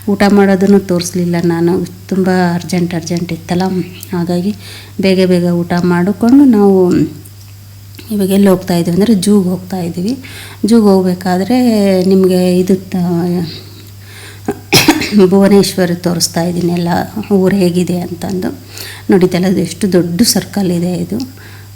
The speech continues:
ಆ, ಇಲ್ಲೆಲ್ಲ ಪೊಲೀಸ್, ಟ್ರಾಫಿಕ್ ಪೊಲೀಸ್ ಎಲ್ಲ ಲೇಡೀಸೇ ಇದ್ದಾರೆ, ತುಂಬ ಜನ ನೋಡಿದ್ದೀನಿ ನಾನು ಅಲ್ಲಲ್ಲಿ. ಆ, ಲೇಡೀಸೇ ಇದ್ದಾರೆ ಟ್ರಾಫಿಕ್ ಪೊಲೀಸು.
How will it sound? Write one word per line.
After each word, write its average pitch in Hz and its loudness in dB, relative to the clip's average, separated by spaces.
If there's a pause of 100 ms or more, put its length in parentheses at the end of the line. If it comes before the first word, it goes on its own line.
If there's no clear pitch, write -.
ಆ, 233 2
ಇಲ್ಲೆಲ್ಲ 208 2 (100)
ಪೊಲೀಸ್, 196 2 (800)
ಟ್ರಾಫಿಕ್ 180 -2
ಪೊಲೀಸ್ 180 0
ಎಲ್ಲ 170 0
ಲೇಡೀಸೇ 175 0
ಇದ್ದಾರೆ, 170 -4
ತುಂಬ 175 -2
ಜನ 175 0
ನೋಡಿದ್ದೀನಿ 175 -2
ನಾನು 185 -2
ಅಲ್ಲಲ್ಲಿ. 180 -4 (640)
ಆ, 208 4
ಲೇಡೀಸೇ 180 2
ಇದ್ದಾರೆ 175 -6
ಟ್ರಾಫಿಕ್ 170 -6
ಪೊಲೀಸು. 170 -6